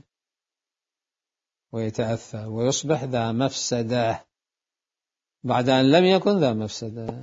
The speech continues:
هذا غير معقول أن يكون القطع مؤثراً في ذلك. هذا جواب. الوجه الثاني الذي استدل به على قبح الفعل المتجرى به هو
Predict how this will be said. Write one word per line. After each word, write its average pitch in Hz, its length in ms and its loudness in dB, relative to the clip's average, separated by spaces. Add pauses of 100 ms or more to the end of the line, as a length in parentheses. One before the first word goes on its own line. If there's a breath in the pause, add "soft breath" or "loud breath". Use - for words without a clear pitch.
(880)
هذا 160 160 4
غير 185 200 8
معقول 135 380 4
أن 117 120 2
يكون 117 320 -2
القطع 143 460 -2 (800)
مؤثراً 120 540 -6
في 101 220 -8
ذلك. 92 720 -12 (580)
هذا 143 340 0
جواب. 92 440 -10 (1120)
الوجه 180 360 6
الثاني 190 420 4
الذي 139 260 4
استدل 139 560 2
به 113 240 0
على 107 300 -2
قبح 131 320 -4
الفعل 113 380 -6
المتجرى 110 760 -6
به 143 380 -6 (1080)
هو 131 460 0